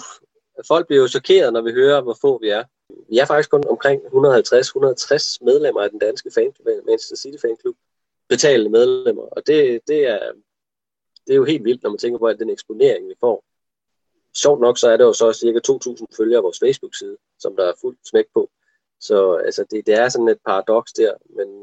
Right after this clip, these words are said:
jeg ved ikke, jeg arbejder meget med, jeg tænker meget over, hvordan vi kan, kan få nogle flere ind, men, øh, ja,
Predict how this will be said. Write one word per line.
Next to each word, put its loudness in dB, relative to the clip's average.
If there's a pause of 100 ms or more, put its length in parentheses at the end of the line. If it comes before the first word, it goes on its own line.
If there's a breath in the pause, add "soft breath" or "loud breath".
(580)
jeg 0
ved 6
ikke, -2
jeg 4
arbejder 2
meget 2
med, 2
jeg 0
tænker 2
meget 0
over, 0
hvordan -2
vi -10
kan, -6 (840)
kan 0
få 6
nogle 4
flere 4
ind, -4 (100)
men, -10
øh, -2 (320)
ja, -2